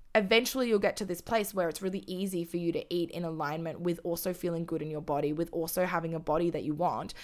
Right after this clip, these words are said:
because you're not overeating, but you're also not undereating. So the less that you, um, undereat, the less that you restrict, the easier it becomes to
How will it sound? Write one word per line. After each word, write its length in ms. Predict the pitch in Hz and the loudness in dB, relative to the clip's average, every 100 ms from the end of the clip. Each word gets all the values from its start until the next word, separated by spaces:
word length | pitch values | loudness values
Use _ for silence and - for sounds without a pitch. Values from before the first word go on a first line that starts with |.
| - | -6
because 240 | - 208 202 | 0 4 4
you're 100 | 202 | 6
not 180 | 220 - | 6 8
overeating, 640 | 190 226 226 208 226 285 | 8 8 6 6 4 2
but 100 | 247 | 2
you're 140 | 214 196 | 6 4
also 240 | 196 196 | 4 2
not 360 | 180 170 - - | 2 2 0 2
undereating. 800 | 180 180 170 - 143 104 101 196 - - | 4 4 4 2 0 -4 -6 -10 -12 -8
So 160 | - 214 | 2 6
the 100 | 208 | 6
less 240 | 202 262 - | 6 4 2
that 140 | 269 | -2
you, 220 | 226 214 - - | 0 -4 -6 -6
um, 260 | - 180 175 - | 0 0 0 4
undereat, 500 | 185 185 - 196 214 | 6 6 4 4 4
the 80 | 208 | 2
less 220 | 202 214 | 2 2
that 140 | - | -4
you 100 | 196 | -4
restrict, 560 | 175 160 - 233 - - | -4 -2 0 0 0 -2
the 180 | 226 220 | -2 0
easier 300 | 240 247 247 | -2 2 2
it 120 | 226 | 2
becomes 340 | 202 - 196 | -2 -2 -2
to 100 | 196 | -4